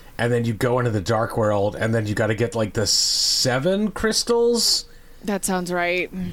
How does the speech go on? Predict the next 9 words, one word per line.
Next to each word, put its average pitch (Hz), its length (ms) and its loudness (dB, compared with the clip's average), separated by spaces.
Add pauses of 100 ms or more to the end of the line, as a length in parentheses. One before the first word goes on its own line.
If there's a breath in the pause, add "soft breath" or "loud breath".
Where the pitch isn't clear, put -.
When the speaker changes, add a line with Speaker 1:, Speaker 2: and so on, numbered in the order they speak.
(200)
Speaker 1:
Something 185 400 0
like 190 220 2
that. 196 380 2 (120)
And 139 220 2
then 143 160 2
you 135 80 0
gotta 135 200 2
fight 147 320 -2
Ganon 151 540 2